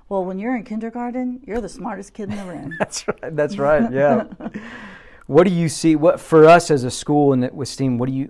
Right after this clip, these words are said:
Speaker 2: wh-, what's kinda, what do you see in the future? What would you like to
Speaker 1: Mm.
Speaker 2: see us doing
Speaker 1: Well,
Speaker 2: with that?
Speaker 1: my dr-, uh, my dream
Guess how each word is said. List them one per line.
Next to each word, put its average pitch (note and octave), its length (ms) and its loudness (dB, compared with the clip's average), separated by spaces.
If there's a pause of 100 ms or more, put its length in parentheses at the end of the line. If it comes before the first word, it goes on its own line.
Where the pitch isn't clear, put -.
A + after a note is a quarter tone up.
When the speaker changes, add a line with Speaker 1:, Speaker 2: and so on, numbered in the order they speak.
Speaker 2:
wh-, - 260 -16
what's C#3+ 220 -8
kinda, C#3 240 -6
what A#2+ 80 -8
do C3+ 60 -8
you B2+ 80 -8
see - 160 -8
in A#2+ 80 -4
the A2 60 -6
future? A2 360 -12
What A2 140 -8
would A#2 120 -14
you A2 100 -10
like G#2 200 -6
to E3+ 80 -8
Speaker 1:
Mm. - 20 -10 (100)
Speaker 2:
see A#2 140 -8
us G2+ 120 -12
doing G#2+ 480 -8 (420)
Speaker 1:
Well, A3+ 320 4
Speaker 2:
with - 80 -4
that? - 100 -18 (160)
Speaker 1:
my G#3+ 200 0
dr-, B3 340 -6
uh, - 120 0 (500)
my G#3 180 -4
dream G#3 920 -6